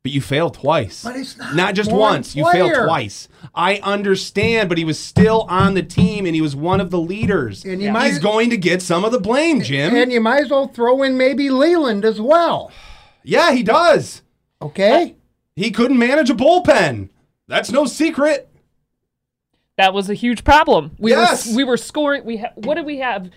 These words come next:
Speaker 3: We had Miggy. We
Speaker 1: Oh.
Speaker 3: had Meglio Ordonez. I'm going back to,
Speaker 1: Yeah, to
Speaker 3: yeah,
Speaker 1: oh six.
Speaker 3: to oh six. We scored. How many? I don't remember what the average is off the top of my head, but we could, we could score runs. We didn't really play small ball, but we could score.
Speaker 1: And it's,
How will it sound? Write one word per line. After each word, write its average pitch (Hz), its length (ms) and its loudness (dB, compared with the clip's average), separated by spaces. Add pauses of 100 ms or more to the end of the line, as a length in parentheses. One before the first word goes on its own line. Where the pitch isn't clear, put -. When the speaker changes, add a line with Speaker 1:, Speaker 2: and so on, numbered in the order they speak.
(160)
Speaker 3:
We 220 120 -2
had 196 200 -2
Miggy. 240 600 -6 (260)
We 220 140 2
Speaker 1:
Oh. - 40 0
Speaker 3:
had 233 140 4
Meglio 233 480 0
Ordonez. 240 680 -4
I'm 240 160 -4
going 254 180 0
back 220 260 4
to, 170 60 -8
Speaker 1:
Yeah, 302 220 4
to 233 140 0
Speaker 3:
yeah, 208 100 6
Speaker 1:
oh 226 80 0
six. 294 440 -4
Speaker 3:
to - 120 0
oh 226 160 4
six. - 500 -4 (680)
We 254 280 -4
scored. 240 640 -2 (200)
How 262 80 2
many? 285 260 -2
I 220 180 0
don't 247 200 -6 (240)
remember 220 280 -6
what 214 140 -6
the 196 140 -6
average 202 260 -4
is 175 140 -6
off 170 160 -6
the - 80 -20
top 185 180 -6
of 170 80 -10
my 160 140 -8
head, 160 180 -6
but 175 80 -8
we 202 140 -8
could, 185 280 -10
we 208 140 -10
could 175 160 -10
score 247 300 -2
runs. 208 480 -8
We 190 100 -10
didn't 220 160 -2
really 233 160 -2
play 240 240 -4
small 208 320 -4
ball, 196 260 0
but 180 160 -2
we 202 80 -10
could 190 200 -12
score. 170 440 -4
Speaker 1:
And 269 140 0
it's, 285 160 -2